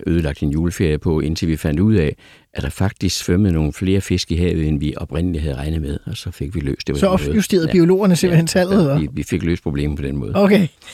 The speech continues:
Speaker 2: Øhm, du er nødt til lige at, øh, at fortælle, øh, helt konkret, fordi det tror jeg, der er mange, der ikke ved i dag. Hvad er en grønlandsminister egentlig? Fordi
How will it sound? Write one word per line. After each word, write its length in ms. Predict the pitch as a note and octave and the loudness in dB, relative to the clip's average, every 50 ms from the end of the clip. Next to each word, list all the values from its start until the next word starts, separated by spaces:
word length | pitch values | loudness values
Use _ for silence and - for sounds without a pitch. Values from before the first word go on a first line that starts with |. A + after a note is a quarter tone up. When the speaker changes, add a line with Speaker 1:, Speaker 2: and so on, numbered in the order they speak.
| - - - - - - - - - B3 | -18 -18 -16 -16 -16 -16 -16 -6 2 6
Speaker 2:
Øhm, 640 | G3 F#3 F3+ E3+ E3 E3 D#3 D#3 D#3 D3 C#3+ D3+ - _ - - - _ _ _ _ _ _ _ _ _ _ _ _ _ _ _ _ _ _ _ _ - - | 8 10 10 10 10 8 8 6 4 4 0 -2 -6 _ -20 -20 -20 _ _ _ _ _ _ _ _ _ _ _ _ _ _ _ _ _ _ _ _ 2 6
du 80 | G#3 | 8
er 40 | G3+ | 8
nødt 220 | G3 G#3+ B3+ C#4+ - | 8 8 6 4 2
til 180 | - C4+ B3+ | 2 2 2
lige 300 | A#3 A3+ A#3 B3 C4 C4+ - - - | 4 4 4 4 4 2 -2 -2 0
at, 220 | G3+ G3 F#3+ F3 E3+ D#3+ D3+ D3 C#3+ C#3+ C#3+ | 2 4 6 6 6 6 6 6 6 6 4
øh, 60 | D3 - - - | 2 0 -2 -4
at 60 | D3+ | 0
fortælle, 560 | E3 D#3 - - G#3 F#3+ - - G#3+ G3+ F#3+ - - - _ _ _ _ - | 0 0 2 2 2 2 2 2 0 0 0 -4 -10 -18 _ _ _ _ -2
øh, 220 | - F3 E3 D#3 D3 | 2 4 6 6 6
helt 320 | C#3+ B2 - - - E3 | 4 4 0 -4 -4 0
konkret, 560 | - G3 F3 - - F3 F3+ - - - - - _ _ _ _ _ | 0 0 0 2 2 2 2 2 0 -8 -12 -14 _ _ _ _ _
fordi 320 | - - F#3+ E3 - F#3+ | -4 -2 -2 2 2 2
det 120 | F3+ G3 F#3 | 0 0 -2
tror 140 | - - G3 | 0 0 2
jeg, 60 | F#3+ | 2
der 60 | G3 | 4
er 60 | F3+ | 4
mange, 240 | D#3+ D3 D3+ F#3+ G3+ | 4 4 2 2 4
der 60 | G3 | 4
ikke 220 | F#3+ F#3+ G3 E3 D3+ | 4 4 2 4 4
ved 180 | G3 G#3+ A3+ - G3+ F3+ - | 4 4 4 2 -6 -8 0
i 120 | G#3 F3+ D3+ | 0 2 4
dag. 300 | - E3+ F3+ F3+ - _ _ _ _ _ _ _ _ _ _ _ _ _ _ _ _ _ _ _ - - | 4 4 2 2 0 _ _ _ _ _ _ _ _ _ _ _ _ _ _ _ _ _ _ _ -6 2
Hvad 240 | - G3+ B3 C#4+ D4 - _ _ _ - | 4 4 4 4 2 -2 _ _ _ 0
er 160 | D#3 F3+ A#3 C4 - - _ _ | 2 2 2 2 -2 -12 _ _
en 160 | - F3+ D#3 C#3+ | 2 2 2 2
grønlandsminister 920 | - C#3 C#3+ D3 D#3+ E3+ E3 D#3 C3+ - - D3 D3 C#3 C3 - - D3 | 2 2 4 6 6 6 6 4 4 2 4 4 4 4 2 0 0 -2
egentlig? 360 | C3+ C3 A#2+ - C3 D3 C#3 | -2 -2 -4 -6 -4 -4 -4
Fordi 300 | - - F3 D3 F3+ F3+ | 0 0 2 2 2 0